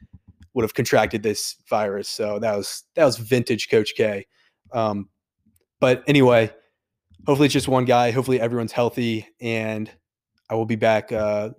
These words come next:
with more updates as we get more information. But right now, I'm positive. Be positive. I know it's a year anniversary since everything went down the gutter. Um, so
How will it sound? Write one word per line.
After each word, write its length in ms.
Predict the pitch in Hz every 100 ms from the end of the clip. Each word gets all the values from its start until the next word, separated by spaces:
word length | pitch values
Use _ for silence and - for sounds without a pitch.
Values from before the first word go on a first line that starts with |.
| _ -
with 120 | 139
more 200 | 170 151
updates 440 | 127 - 120 - -
as 200 | 123 117
we 80 | 113
get 260 | 110 110 110
more 440 | 113 113 113 110 117
information. 560 | 117 110 113 110 - 110
But 100 | 117
right 220 | 131 143
now, 380 | 131 123 120 - _ _ _ _
I'm 100 | 117
positive. 520 | 110 123 110 107 98 104 _ _ 87 - _ _ _ _ -
Be 100 | 120
positive. 680 | 135 113 113 113 110 110 -
I 60 | 113
know 140 | 113
it's 100 | 107
a 40 | 113
year 240 | 117 113
anniversary 540 | 113 110 110 - 113
since 400 | 104 113 104 - - -
everything 600 | 113 107 113 110 107 104 _ _ _ _ _ _ -
went 220 | 117 107
down 200 | 113 107
the 80 | 110
gutter. 460 | 110 110 107 107 - _ _ _ _ _ - _ _ 127
Um, 340 | 110 104 101
so 380 | - 113 104